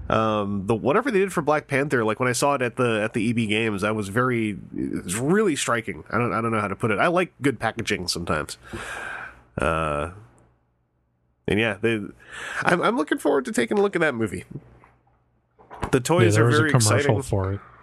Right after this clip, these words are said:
Speaker 2: Oh, yeah. There was a commercial for the movie the other day, and my girlfriend's like,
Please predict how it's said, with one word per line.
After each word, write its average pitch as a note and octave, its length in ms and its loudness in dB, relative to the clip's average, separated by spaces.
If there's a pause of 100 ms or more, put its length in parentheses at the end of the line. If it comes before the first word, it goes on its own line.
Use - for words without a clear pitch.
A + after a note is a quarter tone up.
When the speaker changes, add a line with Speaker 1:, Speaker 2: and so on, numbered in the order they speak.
(320)
Speaker 2:
Oh, F2+ 180 2 (840)
yeah. F#2+ 120 0 (560)
There C3+ 100 6
was C3 120 2
a - 20 -6
commercial C#3 380 4
for A#2 160 2
the A2+ 80 4
movie A2 240 4
the G#2+ 160 4
other G#2 200 0
day, G2 280 2
and F#2+ 100 2
my F#2+ 120 -2
girlfriend's G2 540 -2
like, F#2+ 460 -4